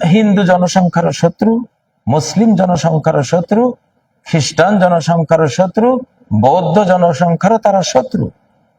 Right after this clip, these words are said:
তারা বিশ্বকে নিয়ন্ত্রণ করতে চায়, কিন্তু তাদের সেই জনবল নেই, জনসংখ্যা নেই। এক কোটি চল্লিশ লাখ দিয়ে আটশো কোটি মানুষ নিয়ন্ত্রণ করা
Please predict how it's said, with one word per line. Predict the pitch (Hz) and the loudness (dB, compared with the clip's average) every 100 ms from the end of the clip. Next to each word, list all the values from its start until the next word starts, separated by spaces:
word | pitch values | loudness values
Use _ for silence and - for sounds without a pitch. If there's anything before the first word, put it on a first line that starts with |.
| _ _ _ _ _ _ _ _ _ _ _ _ _ _ _ | _ _ _ _ _ _ _ _ _ _ _ _ _ _ _
তারা | 160 190 | 0 0
বিশ্বকে | 180 196 - 247 247 | 0 -2 0 2 2
নিয়ন্ত্রণ | 233 233 226 226 | 2 2 2 2
করতে | 220 214 254 | 2 0 0
চায়, | 226 247 262 | 0 2 0
কিন্তু | 254 220 208 | 0 0 0
তাদের | 180 180 170 | 0 0 0
সেই | 180 180 147 - _ _ | 0 0 0 -6 _ _
জনবল | 120 160 160 143 147 135 | -2 0 2 0 0 0
নেই, | 131 120 | 0 2
জনসংখ্যা | 147 170 - 165 151 151 | 2 2 0 -2 0 0
নেই। | 143 190 139 - _ _ _ _ - | 0 0 -2 -4 _ _ _ _ -2
এক | 151 151 | 0 0
কোটি | 170 165 165 | -2 -2 0
চল্লিশ | 170 160 160 - 151 | 0 2 0 -2 -2
লাখ | 165 180 156 | -2 -2 -2
দিয়ে | 175 160 135 _ _ _ - | -2 -2 -4 _ _ _ -2
আটশো | 156 - - 180 | -2 -2 -4 -2
কোটি | 165 165 | 0 0
মানুষ | 156 156 156 160 | 0 0 -2 -2
নিয়ন্ত্রণ | 156 147 143 135 | 0 0 -2 0
করা | 131 | 2